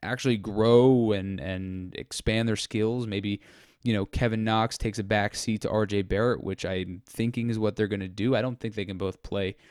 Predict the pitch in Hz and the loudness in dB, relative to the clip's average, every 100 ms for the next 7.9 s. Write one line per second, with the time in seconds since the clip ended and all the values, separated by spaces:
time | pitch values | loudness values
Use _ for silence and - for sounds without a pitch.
0 | _ - 110 107 113 101 - - 95 - | _ -8 -6 -2 -2 -2 -6 -8 -6 -2
1 | 143 156 170 110 101 - - 151 156 139 | 0 0 0 0 -2 -6 0 4 4 4
2 | 123 131 123 107 101 95 95 92 92 95 | 4 2 0 -2 -4 -6 -4 -4 -2 -2
3 | 98 170 202 196 240 240 240 226 - - | 0 0 0 -2 -2 -2 -2 -4 -4 -4
4 | 196 - 247 233 233 226 208 208 208 220 | -2 -2 -4 0 0 0 0 0 0 2
5 | 254 127 110 - - 147 92 - - _ | 2 2 0 0 2 2 0 -6 -10 _
6 | - - _ - 113 110 90 135 160 160 | -20 -20 _ -2 2 2 2 2 2 2
7 | - 147 143 147 180 170 175 151 - | -4 -2 0 0 0 0 0 -2 -6